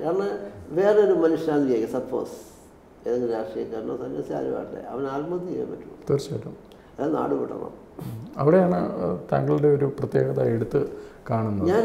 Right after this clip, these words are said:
Speaker 1: ആരെയും പരാതിപ്പെട്ടില്ല, ഇപ്പോഴും എനിക്ക് യാതൊരു കുഴപ്പമില്ല. ഒരു, ഒരു വർഷം ഞാൻ ഈ യൂറിൻ ബാഗ് ചുമന്നു, പിന്നെ സ്പെഷ്യൽ ഹോസ്പിറ്റലിലെ ആ ട്രീറ്റ്മെന്റ്
Speaker 2: ഇപ്പോഴത്തെ അങ്ങയുടെ ആരോഗ്യാവസ്ഥ
Speaker 1: ഒരു
Speaker 2: എങ്ങനെയാണ്?
Speaker 1: പ്രശ്നമില്ല.
Speaker 2: ഒരു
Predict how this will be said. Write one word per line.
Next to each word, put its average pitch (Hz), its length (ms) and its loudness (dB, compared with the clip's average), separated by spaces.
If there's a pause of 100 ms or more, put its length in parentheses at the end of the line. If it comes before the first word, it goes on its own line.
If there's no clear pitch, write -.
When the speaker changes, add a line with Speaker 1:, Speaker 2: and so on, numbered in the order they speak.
Speaker 1:
ആരെയും 196 260 4
പരാതിപ്പെട്ടില്ല, 175 580 6 (280)
ഇപ്പോഴും 190 300 4
എനിക്ക് 180 260 2
യാതൊരു 165 300 6
കുഴപ്പമില്ല. 131 420 4 (160)
ഒരു, 139 100 4 (180)
ഒരു 131 160 4
വർഷം 185 260 0
ഞാൻ 185 100 2 (120)
ഈ 180 40 8 (760)
യൂറിൻ 151 320 6
ബാഗ് 214 240 12
ചുമന്നു, 127 320 6 (400)
പിന്നെ 160 240 2
സ്പെഷ്യൽ 165 400 0
ഹോസ്പിറ്റലിലെ 156 520 2 (200)
ആ 139 40 0 (160)
ട്രീറ്റ്മെന്റ് 156 520 2
Speaker 2:
ഇപ്പോഴത്തെ 196 300 10 (180)
അങ്ങയുടെ 165 260 8 (120)
ആരോഗ്യാവസ്ഥ 143 600 4
Speaker 1:
ഒരു 127 60 4
Speaker 2:
എങ്ങനെയാണ്? - 260 4
Speaker 1:
പ്രശ്നമില്ല. - 400 -6 (420)
Speaker 2:
ഒരു 110 100 -2